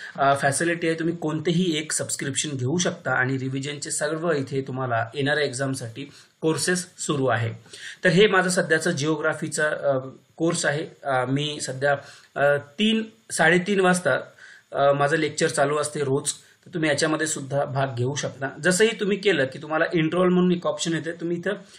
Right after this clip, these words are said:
तुमचे सगळे आवडते एज्युकेटर्स आहे, तुम्ही जे जे कोर्सेस आहे ते इथे एनरोल करू शकता, ठीक आहे. तर हेलिकॉप्टर मनी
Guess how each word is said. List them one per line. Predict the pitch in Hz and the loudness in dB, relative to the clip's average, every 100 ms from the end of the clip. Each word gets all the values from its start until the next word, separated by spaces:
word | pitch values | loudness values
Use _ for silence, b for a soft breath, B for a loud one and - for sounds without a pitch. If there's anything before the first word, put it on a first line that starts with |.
| b b - | b b -6
तुमचे | 170 190 | -2 0
सगळे | 180 175 208 | 2 4 6
आवडते | 170 165 165 | 6 6 4
एज्युकेटर्स | 156 147 147 143 139 | -2 -2 -4 -2 -2
आहे, | 147 | -4
तुम्ही | 147 147 | -4 -6
जे | 139 147 | -4 0
जे | 170 | 0
कोर्सेस | 196 165 - 160 160 | 2 0 0 -2 -2
आहे | 139 | -2
ते | 117 143 143 | -4 -6 -6
इथे | 139 160 | -4 -4
एनरोल | 147 139 143 | 0 0 0
करू | 135 131 | -2 -2
शकता, | 127 123 - 101 - _ _ - | -4 -10 -12 -14 -14 _ _ -2
ठीक | 180 226 | 0 0
आहे. | 349 - _ _ _ _ _ _ _ | -2 -8 _ _ _ _ _ _ _
तर | 254 262 160 | -2 -2 0
हेलिकॉप्टर | 175 233 247 240 - | 2 2 2 0 -2
मनी | 240 226 226 254 - | -2 -2 -2 -4 -8